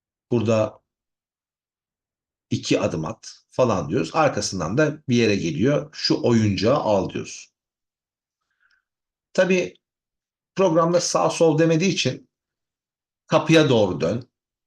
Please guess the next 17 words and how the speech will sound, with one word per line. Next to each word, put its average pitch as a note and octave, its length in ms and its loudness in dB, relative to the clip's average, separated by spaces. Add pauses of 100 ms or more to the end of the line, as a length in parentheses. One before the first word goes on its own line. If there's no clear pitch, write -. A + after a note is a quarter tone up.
(200)
e, G#2 40 0 (440)
öğretmen, C#3 640 2 (500)
e, F2+ 320 0 (800)
san-, A#2 460 -4
e, G#2 40 -6
öğretmen B2 580 2
masasına G#2+ 480 -4
doğru - 260 -12
dön A2+ 340 -6 (340)
gibi, A2 460 0 (400)
pencereye C3 500 2
doğru D#2 260 -6
dön B2+ 240 -4
gibi A#2+ 340 -2
komutlar G2 500 -2
verilerek, F#2+ 600 -4 (460)
e, G#2 300 2